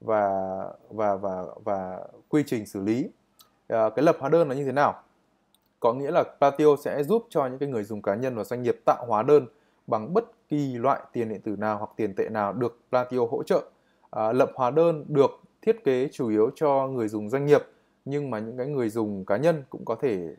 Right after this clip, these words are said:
sử dụng dịch vụ này nếu như họ, à, cần đến. Và trên hóa đơn thì người dùng Platio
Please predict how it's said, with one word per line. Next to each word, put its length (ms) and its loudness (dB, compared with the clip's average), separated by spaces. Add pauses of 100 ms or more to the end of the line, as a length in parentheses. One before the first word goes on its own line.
sử 160 -6
dụng 180 -2
dịch 100 -8
vụ 120 -8
này 220 -2
nếu 160 -6
như 180 -6
họ, 360 -6 (340)
à, 160 -6
cần 160 -2
đến. 260 4 (400)
Và 200 2
trên 180 0
hóa 120 2
đơn 200 2
thì 80 -4
người 200 -2
dùng 180 -4
Platio 380 2